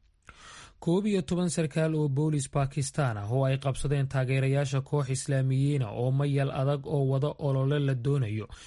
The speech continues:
in safiirka Faransiiska dalka looga eriyo ayaa la sii daayay, sida ay maanta sheegeen saraakiil. Saraakiishan ayaa waxaa Axaddii afduubtay taageerayaasha kooxda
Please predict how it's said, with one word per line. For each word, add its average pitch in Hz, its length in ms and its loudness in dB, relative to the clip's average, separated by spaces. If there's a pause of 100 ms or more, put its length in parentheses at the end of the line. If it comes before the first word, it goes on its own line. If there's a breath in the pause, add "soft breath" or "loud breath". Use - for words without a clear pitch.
(220 loud breath)
in 190 160 0
safiirka 175 520 -2
Faransiiska 147 600 0
dalka 143 380 0
looga 139 340 2
eriyo 147 340 2
ayaa 135 280 2
la 131 120 0
sii 151 260 -2
daayay, 113 380 -2
sida 139 240 0
ay 131 120 0
maanta 135 320 0
sheegeen 131 420 -2
saraakiil. 117 580 -2 (720 loud breath)
Saraakiishan 131 640 0
ayaa 131 260 2
waxaa 135 320 0
Axaddii 135 380 0
afduubtay 131 460 0
taageerayaasha 131 800 0
kooxda 135 480 0